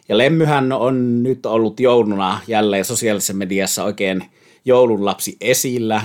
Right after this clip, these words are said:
syystäkin, koska hän syntyi kahdeskymmenesneljäs joulukuuta eli jouluaattona. Ja samaten tuossa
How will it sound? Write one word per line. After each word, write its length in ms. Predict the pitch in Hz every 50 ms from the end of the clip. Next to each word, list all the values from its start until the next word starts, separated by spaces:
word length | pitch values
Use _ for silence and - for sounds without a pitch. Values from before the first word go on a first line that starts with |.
| 107
syystäkin, 840 | - - - 120 113 110 107 - - 98 - - 110 117 113 110 104 107 - _ _
koska 320 | _ 92 90 - - - 92
hän 160 | 98 95 87
syntyi 440 | - 113 117 107 101 104 92 92 87
kahdeskymmenesneljäs 840 | - 101 95 - - - 90 90 - 107 101 101 95 85 - -
joulukuuta 640 | 120 117 117 110 95 - 98 95 90 - 95 85
eli 220 | 87 95 92 85 - _ _ _ _ _ _ _ _ _ _
jouluaattona. 880 | 110 101 98 90 82 85 110 127 127 127 - - - 98 98 92 98 104 - _ _ _ _ _ _ _ _ _ _ -
Ja 140 | 98 95 95
samaten 560 | - 120 113 110 104 104 98 98 92 92 90
tuossa 480 | - 101 95 95 - - - 95 87